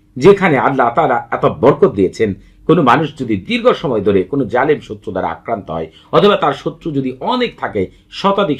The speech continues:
শত্রু থাকে, অথবা সে যদি বিভিন্নভাবে বায়লা মুসিতে আক্রান্ত হয়ে যায়, অথবা সে যদি বারবার জাদু কুফরি দ্বারা আক্রান্ত হয়, শত্রুদের কবলে পড়ে, অথবা দুষ্ট জিন অথবা চালানি জিন দ্বারা আক্রান্ত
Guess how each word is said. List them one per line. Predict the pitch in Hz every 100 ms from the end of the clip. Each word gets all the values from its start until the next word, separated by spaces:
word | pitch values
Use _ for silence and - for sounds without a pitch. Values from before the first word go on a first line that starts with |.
| -
শত্রু | - 110 98
থাকে, | 98 98 107
অথবা | - 117 92 - _ -
সে | 156 147
যদি | 127 117 113 _ _ _ _ _ _
বিভিন্নভাবে | 92 160 156 196 160 123 123 107
বায়লা | 110 143 120
মুসিতে | 110 101 113 -
আক্রান্ত | 117 - 117 98 87
হয়ে | 92
যায়, | 92 - 120
অথবা | - 113 92 82 _ _ -
সে | 151
যদি | 151 143 107
বারবার | 139 131 127 101
জাদু | 107 107
কুফরি | 101 - 107
দ্বারা | 98 87
আক্রান্ত | - 117 90 87
হয়, | 87 87 - _ -
শত্রুদের | 156 147 147 123 110
কবলে | 107 - 113 110
পড়ে, | 92 95
অথবা | 120 104 90
দুষ্ট | 143 - 131 92
জিন | 98 92
অথবা | 117 117 101
চালানি | 117 143 127 92
জিন | 92
দ্বারা | 98 87 82
আক্রান্ত | - 90